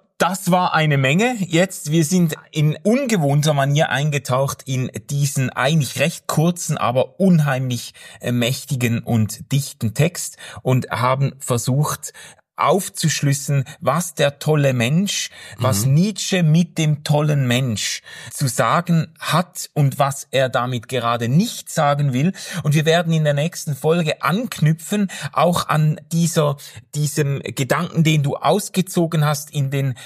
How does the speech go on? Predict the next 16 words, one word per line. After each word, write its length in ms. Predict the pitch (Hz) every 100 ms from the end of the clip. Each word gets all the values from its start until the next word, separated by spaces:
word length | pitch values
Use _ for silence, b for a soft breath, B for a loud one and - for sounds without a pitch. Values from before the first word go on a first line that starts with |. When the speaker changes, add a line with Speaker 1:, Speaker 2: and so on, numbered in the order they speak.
| B
Speaker 1:
äh, 100 | - -
letzten 500 | 143 190 - - 180
Minuten 480 | 160 156 175 -
noch 180 | 156 156
dieser 460 | - 156 - 151 -
Folge, 560 | - 143 143 151 160 147 B 117 -
auch 320 | 143 143 -
an, 260 | 139 143
äh, 140 | - - -
an 180 | - 139
der 240 | 139 123 107 B _
Postmoderne, 1080 | 185 - - - 160 156 151 143 175 170
die 220 | 151 151 156
dann 200 | 156 143
eigentlich 760 | - 117 156 160 143 147 - B B -
den, 600 | 123 - - 143 139